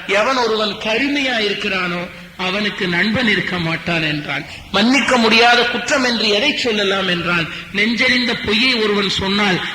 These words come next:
அது மன்னிக்க முடியாத குற்றம் என்றாகும் என்றான். "தர்மபுத்திரா,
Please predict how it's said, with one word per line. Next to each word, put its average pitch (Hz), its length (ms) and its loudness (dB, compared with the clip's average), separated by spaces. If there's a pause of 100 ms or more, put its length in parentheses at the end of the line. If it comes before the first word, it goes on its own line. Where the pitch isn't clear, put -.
அது 196 200 2
மன்னிக்க 226 440 2
முடியாத 185 440 4
குற்றம் 214 440 0
என்றாகும் 170 600 2
என்றான். 160 420 -2 (280)
"தர்மபுத்திரா, 196 800 0